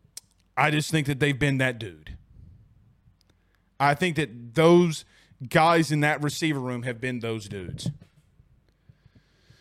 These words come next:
<sighs> It's intriguing. It's exciting. It's something that you have been wanting to see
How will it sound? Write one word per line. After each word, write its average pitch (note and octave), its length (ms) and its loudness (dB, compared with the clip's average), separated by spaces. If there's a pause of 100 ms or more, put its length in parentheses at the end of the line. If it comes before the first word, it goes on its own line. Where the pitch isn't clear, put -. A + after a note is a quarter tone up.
(640)
<sighs> - 60 -4 (680)
It's C#3 180 0
intriguing. F3 840 2 (100)
It's C3+ 180 0
exciting. F#3 920 0 (1500)
It's C3+ 160 -4
something F#3 540 2
that C#3+ 220 2
you D#3+ 220 6
have E3+ 200 6
been E3 480 2 (380)
wanting C#3+ 680 4
to G3+ 60 2
see D3+ 640 0